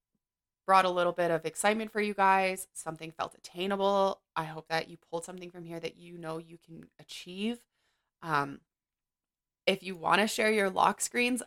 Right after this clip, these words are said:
I'm here for that. I'm s-, like, I love that. Um, but also don't forget to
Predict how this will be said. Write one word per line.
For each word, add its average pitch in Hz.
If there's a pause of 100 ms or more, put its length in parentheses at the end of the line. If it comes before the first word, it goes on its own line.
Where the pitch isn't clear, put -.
I'm 165 (240)
here 196
for 269
that. 269
I'm 196
s-, -
like, 170
I 160
love 170
that. 247 (460)
Um, 170
but 180
also 240
don't 196
forget 220
to 202